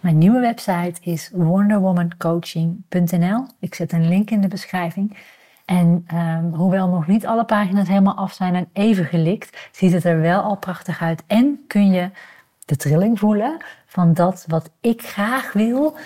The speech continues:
dat iedere vrouw in Nederland gaat bereiken.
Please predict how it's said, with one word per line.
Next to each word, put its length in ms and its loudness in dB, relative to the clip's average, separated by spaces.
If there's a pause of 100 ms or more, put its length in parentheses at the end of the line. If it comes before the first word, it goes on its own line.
(360)
dat 360 0 (340)
iedere 340 6
vrouw 260 2
in 100 2
Nederland 500 0
gaat 260 -4
bereiken. 540 -4